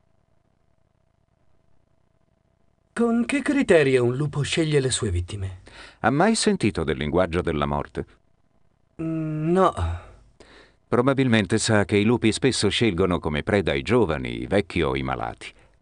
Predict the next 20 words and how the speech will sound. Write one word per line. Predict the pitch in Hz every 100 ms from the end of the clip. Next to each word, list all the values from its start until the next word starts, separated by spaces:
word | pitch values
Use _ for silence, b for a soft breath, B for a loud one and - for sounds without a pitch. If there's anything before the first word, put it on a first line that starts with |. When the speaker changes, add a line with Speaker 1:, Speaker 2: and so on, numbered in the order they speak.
| _ _ _ _
Speaker 2:
Fino | 175 160
a |
poco | 156 160 151
tempo | 165 151
fa | 151 180
si | 127
credeva | 117 135 156 120
che | -
fosse | 101 127 -
una | 113 101
specie | - 123 101
di | 90
selezione | 82 98 90 - 107 90
naturale | 87 120 117 90 110 92
per | 90 87 82 78 B B
la | - 90
sopravvivenza | - 95 - 78 85 76 104 - 85
del | 71 67
più | 92
forte. | 90 113 87 - -